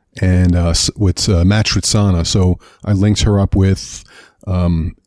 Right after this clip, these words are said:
X P T, Laird Hamilton's and Gabby Reese's,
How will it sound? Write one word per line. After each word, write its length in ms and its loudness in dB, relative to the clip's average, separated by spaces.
X 200 -2
P 100 2
T, 220 0
Laird 240 2
Hamilton's 840 0
and 280 2
Gabby 280 0
Reese's, 600 0